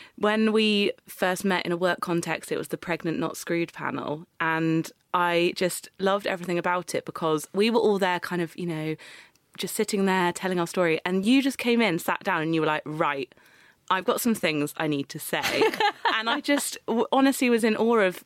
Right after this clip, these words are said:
Speaker 1: like, how you own the room at those things. And I wondered,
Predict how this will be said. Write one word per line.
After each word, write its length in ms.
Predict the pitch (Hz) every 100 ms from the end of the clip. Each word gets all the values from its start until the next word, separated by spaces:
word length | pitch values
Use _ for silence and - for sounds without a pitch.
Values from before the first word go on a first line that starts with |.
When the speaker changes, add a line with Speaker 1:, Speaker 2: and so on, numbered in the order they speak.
| -
Speaker 1:
like, 160 | 170
how 260 | - 190 175
you 280 | 175 180 180
own 260 | 180 180
the 100 | 175
room 420 | 175 185 165 156 -
at 140 | 156 -
those 180 | 143
things. 360 | - 135 120 151 - - - - _ -
And 120 | 220
I 60 | 233
wondered, 400 | 247 254 247